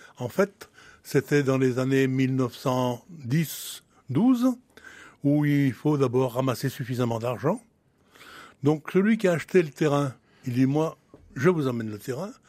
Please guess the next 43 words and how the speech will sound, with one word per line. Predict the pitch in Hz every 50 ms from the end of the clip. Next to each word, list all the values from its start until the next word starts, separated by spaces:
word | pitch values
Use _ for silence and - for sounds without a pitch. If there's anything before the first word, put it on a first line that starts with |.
| - -
qui | _ -
avait, | 135 123 131
sur | 117 - -
lequel | 139 131 120 - 151 143
il | 135
y | 127
avait | 120 120
l'ancienne | 117 117 110 127 117 110 113
cure. | - 170 190 202 180 - - - - - _
Moi, | 175 214 214
je | 175
donne | 156 175 185 175
le | 160 143
terrain. » | 127 131 117 110 147 185 208 - - _ _ _ - - - - - - - - - - - - _ _
Il | - 160
nous | 190 196
faut | - - 196 190
combien ? | - 165 147 135 139 143 175 196
Ben, | 170 143 143
il | 147 139
faut, | - - 131 123
euh, | 127 135 139 131 123 123 120 120 117 113 117 113 113 107 107 107 107 107 104 104 104 107 113 110 95 107
il | 127 131
nous | 135
faudrait | - - 127 107 113 117 131 147 156 147 131 120 117 - - 117
douze | 113 143 180 180 151 143
mille | 151 147 156 160
francs | 143 - - - 151 151 156 175 - _ _ _ _ _ _ _ _
or | 151 156 147 127 117 - - - _ _ _ _ _ _ _ _ _ _ _ _ _ _ _ _ _ _ _
pour | 147 139
construire. | 127 139 120 - - 120 107 - - _ _ _ _ _ _ _ _ _ - - - - - _ _ _ _ _ _
Eh | -
ben, | 151 151
on | 143 131
va | 127 127
les | 123 113
récupérer. | 104 107 95 - - - 107 87 87 90 101 135 -
Et | -
donc, | 127 143 151 -
ils | 135 120
ont | 117
bossé, | 113 117 117 - - 127 156
bossé, | 156 135 117 98 123 127 151 208 220